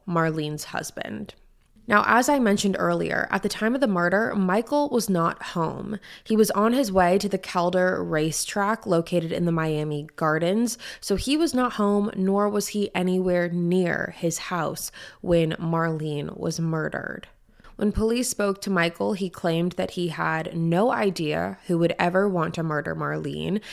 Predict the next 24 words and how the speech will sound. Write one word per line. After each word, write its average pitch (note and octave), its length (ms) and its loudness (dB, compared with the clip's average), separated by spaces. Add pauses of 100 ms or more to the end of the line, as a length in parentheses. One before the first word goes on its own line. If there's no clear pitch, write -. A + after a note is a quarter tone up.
(160)
and F3+ 140 0
he F3 160 -2
claimed F3+ 400 0
that F3 180 -2
he G#3+ 240 -4
certainly F3 840 -2 (100)
was E3+ 180 -2
not D#3+ 240 0
responsible. - 880 -4 (880)
However, C4 360 6
even D#4 360 4
though A#3 200 6
Michael G3 460 6
was F#3+ 160 2
trying F#3 560 0
to F3 480 2
portray E3+ 600 0
his D#3+ 360 -4
innocence, G#3+ 920 0 (120)
Marlene's A3 640 4
family G#3 460 2
and F#3+ 160 0
friends D3+ 500 -2 (120)
claimed D#3 540 -4